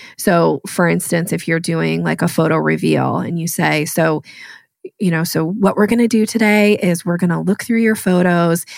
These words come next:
and then we'll talk about the packages available and then you can make some decisions as to what is gonna be the right next package for you or, or the, the right package for you. So we'll go ahead and, you know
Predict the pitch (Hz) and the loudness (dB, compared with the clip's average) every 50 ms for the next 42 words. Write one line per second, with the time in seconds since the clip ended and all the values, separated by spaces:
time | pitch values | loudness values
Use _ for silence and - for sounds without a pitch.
0 | - - - _ - 196 185 180 185 180 185 190 180 175 - - 180 180 - 214 | -20 -20 -14 _ -2 0 2 2 2 2 2 0 0 -2 -2 -2 -2 0 0 0
1 | 196 185 180 - 180 - - - 180 180 180 - 220 214 - 226 220 - 233 202 | 0 0 -2 -2 -6 -4 -2 0 0 0 0 -2 -2 0 0 -2 0 0 0 2
2 | 180 175 175 175 175 170 170 165 165 - 170 170 170 165 170 170 170 170 - 175 | 2 0 0 0 -2 0 0 0 -2 -2 -2 -2 -2 0 -2 -2 -2 -2 -2 -2
3 | 170 165 151 - - - 175 165 170 - - 165 165 160 156 151 147 147 147 147 | 0 0 -2 -4 -4 -4 -2 -2 -2 -2 0 0 0 0 0 0 0 0 0 -2
4 | 175 - - - - - - - - - _ - - 170 165 170 - - - - | -4 -8 -12 -16 -20 -20 -20 -20 -20 -18 _ -2 2 2 2 2 0 -4 0 2
5 | 185 180 185 180 180 165 - - - - - 180 - - 180 175 170 170 170 165 | 2 2 4 2 2 2 0 -4 -8 -4 -4 -2 0 0 0 0 0 0 -2 -2
6 | 160 151 156 156 180 165 160 160 170 180 - - 190 180 165 160 165 - - - | -2 -2 -4 -2 -2 0 0 2 2 0 -2 -2 -2 0 0 0 -2 -4 -8 -12
7 | - - - - - 170 160 165 - 214 220 214 214 - - 180 185 185 190 190 | -12 -10 -6 -2 0 0 0 0 0 -2 -2 -2 -2 -4 -4 -2 0 0 2 2
8 | 190 170 165 156 180 - _ - 160 165 160 160 170 - 156 151 _ _ - - | 2 2 2 0 -2 -4 _ -2 0 0 0 0 -2 -4 -8 -8 _ _ -4 -2
9 | 180 170 160 165 170 165 165 - - - 156 160 165 - 196 185 - - - 190 | -2 0 0 0 0 0 -2 -4 -2 -2 -2 0 0 -2 -4 -4 -4 -4 -2 -2
10 | 190 190 190 190 190 208 202 - - - - - - - - 196 196 202 214 214 | 0 0 -2 -4 -4 -6 -8 -10 -14 -20 -20 -12 -4 0 0 4 4 4 4 4
11 | 226 214 202 202 185 185 180 180 170 165 160 - - 185 175 165 156 156 165 | 4 4 6 6 4 4 4 2 2 -2 -4 -4 -2 -2 0 0 0 -2 -4